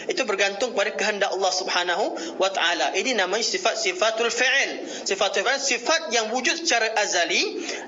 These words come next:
namun boleh berlaku pada bila-bila masa sahaja Allah nak. Ya, bukan baru. Dan kita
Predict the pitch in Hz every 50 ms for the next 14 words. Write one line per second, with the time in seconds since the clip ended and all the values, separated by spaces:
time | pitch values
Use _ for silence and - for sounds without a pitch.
0 | - 196 185 180 180 233 339 311 226 170 - - - - - 185 214 247 311 262
1 | 226 240 254 254 311 349 370 381 440 381 359 294 269 277 233 226 254 254 254 254
2 | 226 233 226 214 214 208 208 208 185 - - 180 175 180 247 - 185 202 214 190
3 | 180 180 196 233 214 180 - - - - - - - - - - - - - -
4 | - - - - - - - - - - - - - - - 185 208 - - -
5 | - - - - - 131 123 - - 185 240 294 277 277 294 311 320 349 392 415
6 | 359 254 208 226 247 254 247 240 190 - - - - - - - - - - -
7 | - - - - 208 202 196 - - - 381